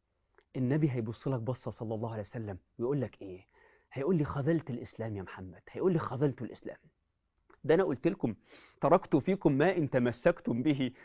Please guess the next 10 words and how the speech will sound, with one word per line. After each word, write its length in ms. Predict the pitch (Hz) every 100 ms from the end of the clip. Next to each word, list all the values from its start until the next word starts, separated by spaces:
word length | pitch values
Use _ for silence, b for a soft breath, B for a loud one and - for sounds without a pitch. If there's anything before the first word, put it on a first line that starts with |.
| B -
لن 360 | 139 180 254
تضلوا 440 | - 151 202 220 175
بعدي 460 | 180 196 208 -
أبدًا". 340 | 196 302 - 117 - B B B
"تركت 360 | - 170 - -
فيكم 380 | 185 254 - 185
ما 260 | 170 254
إن 120 | 240 -
تمسكتم 720 | 180 170 - 226 - 269 175
به 320 | 330 254